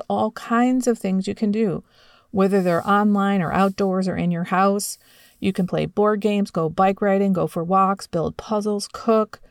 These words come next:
do arts and crafts, build things, garden, tinker. Whatever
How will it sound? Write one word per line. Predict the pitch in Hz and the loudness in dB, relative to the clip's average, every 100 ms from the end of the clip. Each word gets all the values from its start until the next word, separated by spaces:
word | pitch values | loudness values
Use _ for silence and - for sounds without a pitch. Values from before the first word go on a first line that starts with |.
| _ - | _ -6
do | 185 | -4
arts | - 175 - | -2 -4 -6
and | 175 | -8
crafts, | - 208 202 - | 0 2 2 -2
build | - 202 202 196 | -2 0 2 0
things, | - 202 202 196 | -2 0 0 -2
garden, | - 180 190 196 196 196 | -2 0 0 0 0 0
tinker. | 196 202 196 202 196 196 _ _ _ _ _ - | 0 0 0 0 -4 -6 _ _ _ _ _ 0
Whatever | 208 - 214 233 262 269 | 2 2 2 2 2 0